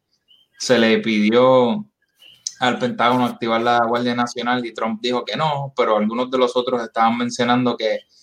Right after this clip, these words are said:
parece que, eh, la gobernadora de D C, por la, el exceso de fuerza que hubo, que se vio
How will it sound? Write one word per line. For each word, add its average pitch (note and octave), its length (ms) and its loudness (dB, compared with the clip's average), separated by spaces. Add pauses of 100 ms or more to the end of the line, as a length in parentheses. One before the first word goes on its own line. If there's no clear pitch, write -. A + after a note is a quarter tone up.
(220)
parece G#2+ 400 2
que, A#2 680 2 (220)
eh, G#2+ 160 -2
la G#2 120 2
gobernadora G#2+ 520 4
de A#2+ 320 4
D A#2+ 180 -8
C, A#2+ 460 -2 (600)
por A#2 180 4 (680)
la, A2 400 4
el A2 120 4
exceso B2+ 440 4
de C3+ 120 8
fuerza C#3 500 2
que B2 140 0
hubo, B2 500 2
que A2 100 -10
se G#2+ 200 -4
vio A#2+ 540 2